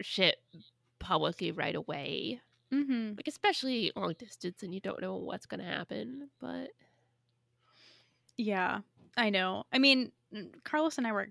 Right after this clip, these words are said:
Speaker 2: were long distance-ish. I mean, we're two hours from each other. Nothing compared to you guys.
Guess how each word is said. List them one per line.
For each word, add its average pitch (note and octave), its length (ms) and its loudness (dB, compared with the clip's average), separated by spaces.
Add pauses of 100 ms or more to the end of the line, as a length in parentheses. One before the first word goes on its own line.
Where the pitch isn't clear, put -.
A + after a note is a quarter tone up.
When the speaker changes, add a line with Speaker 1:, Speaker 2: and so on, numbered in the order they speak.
(160)
Speaker 2:
were F3+ 380 -4
long F3+ 260 -4
distance-ish. F#3 720 -2
I G3 40 0
mean, G3+ 200 -4
we're F#3+ 80 -6
two G3 220 -2
hours F3+ 300 0
from F3+ 160 -2
each F3+ 120 -6
other. F3+ 220 -2
Nothing A3 300 2
compared F3+ 300 -2
to F3+ 80 -6
you F3+ 180 -2
guys. F3+ 380 0